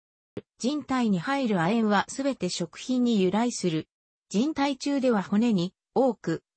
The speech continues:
次いで体組織である。最も少ないのが血液であり、七ピーピーエムに過ぎない。体組織中では、眼球、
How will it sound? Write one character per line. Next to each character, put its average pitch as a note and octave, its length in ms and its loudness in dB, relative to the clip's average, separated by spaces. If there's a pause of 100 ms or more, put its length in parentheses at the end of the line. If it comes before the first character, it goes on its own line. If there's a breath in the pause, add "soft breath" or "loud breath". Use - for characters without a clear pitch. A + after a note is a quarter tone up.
次 C4+ 220 0
い B3 40 -2
で A#3+ 100 0
体 A#3+ 220 -2
組 D#4 160 -4
織 - 240 -6
で D#3+ 140 0
あ D3 100 -2
る。 D3 180 -10 (440)
最 F#3 320 -2
も D#4+ 120 0
少 - 240 -8
な D#4+ 160 0
い D4+ 80 -2
の A#3+ 100 0
が F3+ 100 0
血 F#3 320 -2
液 G#3 300 -2
で E3+ 160 -2
あ E3+ 80 -2
り、 D3 200 -6 (260 soft breath)
七 D4+ 280 0
ピ C4+ 220 -2
ー B3+ 80 -6
ピ D4 220 0
ー C#4+ 60 0
エ C#4 80 2
ム A#3 120 2
に E3+ 140 0
過 E3 140 -6
ぎ F#3 120 2
な D3 160 0
い。 C3+ 140 -8 (460)
体 D4 280 0
組 G#3+ 180 -2
織 - 280 -10
中 A#3+ 240 0
で G#3 120 2
は、 E3 220 2 (200)
眼 B3+ 260 0
球、 G3 360 -2